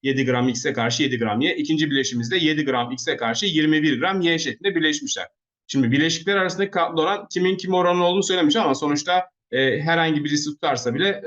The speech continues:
doğru kabul edebilirsiniz. X'leri sabit tuttuğunuz zaman kütlelerini de sabit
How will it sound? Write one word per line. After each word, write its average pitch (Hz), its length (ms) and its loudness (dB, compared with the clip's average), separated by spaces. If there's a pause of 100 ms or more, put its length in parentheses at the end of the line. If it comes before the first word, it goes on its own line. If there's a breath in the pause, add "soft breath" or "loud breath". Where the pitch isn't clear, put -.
doğru 160 260 2
kabul 151 200 2
edebilirsiniz. 151 600 0 (420 soft breath)
X'leri 170 460 0
sabit 170 540 0
tuttuğunuz 180 440 2
zaman 127 320 0
kütlelerini 139 420 0
de 135 60 0
sabit 131 280 0